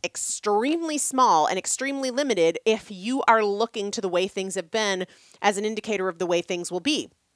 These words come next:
it's like saying, "Well, my marriage then can never be better than it is right now." "I can never be stronger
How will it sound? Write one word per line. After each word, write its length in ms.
it's 120
like 140
saying, 240
"Well, 80
my 140
marriage 380
then 160
can 160
never 240
be 140
better 220
than 140
it 100
is 160
right 180
now." 360
"I 80
can 160
never 180
be 120
stronger 540